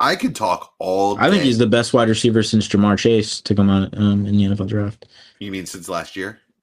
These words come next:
Speaker 1: <laughs>
Speaker 2: Was Ja'Marr Chase? Uh,
Speaker 1: Yes. This
Speaker 2: oh,
Speaker 1: is his
Speaker 2: gosh.
Speaker 1: second year. <laughs>
Speaker 2: All the years blend together. But
Speaker 1: I think
Speaker 2: anyways,
Speaker 1: he's the
Speaker 2: before
Speaker 1: best wide
Speaker 2: that,
Speaker 1: receiver to
Speaker 2: before
Speaker 1: come out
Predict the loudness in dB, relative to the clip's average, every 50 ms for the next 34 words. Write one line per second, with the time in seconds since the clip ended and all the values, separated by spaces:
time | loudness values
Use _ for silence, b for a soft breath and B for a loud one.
0 | _ _ _ _ _ _ _ _ _ _ _ _ _ _ _ _ _ _ _ _
1 | _ _ _ _ -14 -14 -14 -14 -12 -8 -8 -4 0 2 2 2 2 2 2 2
2 | 2 0 0 0 -2 -2 -2 -8 -16 -20 _ -16 -14 -12 -12 -12 -12 -12 -12 -10
3 | -6 -4 -2 -2 -2 -4 -8 -12 -14 -12 -14 -16 -18 _ _ _ -14 -12 -8 -6
4 | -6 -6 -4 -6 -6 -6 -6 -8 -10 -10 -10 -10 -10 -10 -8 -8 -8 -8 -10 -10
5 | -14 -18 -18 -18 -18 -16 -18 -20 -18 -20 -20 -20 _ _ -20 _ _ _ _ -4
6 | -2 0 2 2 2 2 2 2 0 0 -2 -2 -2 -2 -2 -2 -2 -2 -4 -4
7 | -4 -6 -8 -10 B B B B B B 2 2 2 4 2 2 0 0 -4 -8
8 | -4 0 0 2 4 4 4 4 4 2 2 2 2 2 0 -2 -2 -4 -2 -2
9 | -2 -2 0 2 2 2 2 2